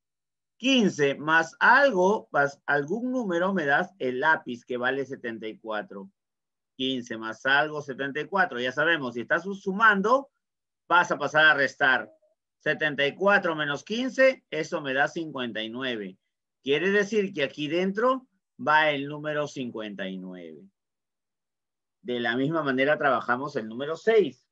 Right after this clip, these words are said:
Mira, el número seis dice, "Reemplaza el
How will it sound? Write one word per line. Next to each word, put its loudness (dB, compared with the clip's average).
Mira, 0
el -10
número 4
seis 6
dice, 2
"Reemplaza 4
el -6